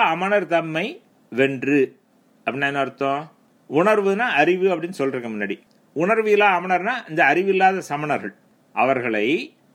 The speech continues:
வென்று, வாதில் வென்று, அவர்களை வாதில் வெல்லுவேன் அப்படிங்கிறார். இன்று வாதில் வென்று, அவர்களை இன்னைக்கு நான் வாதில வெல்லுவேன்.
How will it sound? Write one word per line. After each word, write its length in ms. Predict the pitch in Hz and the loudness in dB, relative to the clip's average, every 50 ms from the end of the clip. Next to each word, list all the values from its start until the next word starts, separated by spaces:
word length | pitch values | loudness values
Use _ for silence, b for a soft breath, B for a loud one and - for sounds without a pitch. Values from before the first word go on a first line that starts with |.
| _ _ _ _ _ _ | _ _ _ _ _ _
வென்று, 760 | - 110 131 147 151 147 135 120 131 135 139 131 104 - - _ | -2 0 2 2 2 0 -4 -2 0 2 2 2 2 -2 -8 _
வாதில் 460 | - 113 131 156 180 175 180 185 175 143 | 0 2 4 4 4 4 2 0 0 0
வென்று, 420 | 123 131 135 127 120 113 110 - | -2 -4 -6 -6 -6 -8 -6 -4
அவர்களை 560 | 107 120 139 143 147 151 165 214 294 392 - _ _ _ _ _ _ - | -2 -2 0 0 0 0 0 -2 -2 -4 -10 _ _ _ _ _ _ -2
வாதில் 400 | 120 127 147 160 170 170 156 127 | 2 4 4 4 4 0 -2 -2
வெல்லுவேன் 560 | 127 131 131 123 117 127 135 127 101 - - _ _ - | -2 -2 -2 -2 -2 -2 -2 -2 -2 -6 -10 _ _ -10
அப்படிங்கிறார். 400 | 113 104 113 107 104 95 90 - - _ _ _ _ _ _ _ | -8 -6 -4 -4 -4 -6 -10 -10 -14 _ _ _ _ _ _ _
இன்று 500 | - 147 165 202 247 262 254 277 294 277 | -2 0 0 0 -2 -6 -6 -4 -4 0
வாதில் 400 | 233 196 185 190 196 190 185 175 | 4 6 6 6 6 4 0 0
வென்று, 400 | 147 143 139 139 123 120 120 - - | 0 -2 -4 -4 -4 -8 -8 -6 -2
அவர்களை 540 | - 131 143 151 160 180 220 277 339 320 - - | -2 0 0 0 0 0 -2 -2 -4 -8 -8 -4
இன்னைக்கு 380 | 139 147 170 190 208 180 196 | -4 -2 -2 -2 -2 -2 0
நான் 160 | 190 190 170 156 | 0 0 2 2
வாதில 420 | 156 160 170 180 202 214 160 - _ _ - 120 | 2 2 2 0 -2 -4 -6 -10 _ _ -4 0
வெல்லுவேன். 560 | 127 131 131 123 120 127 139 135 - - | 0 0 0 0 0 0 0 0 -2 -4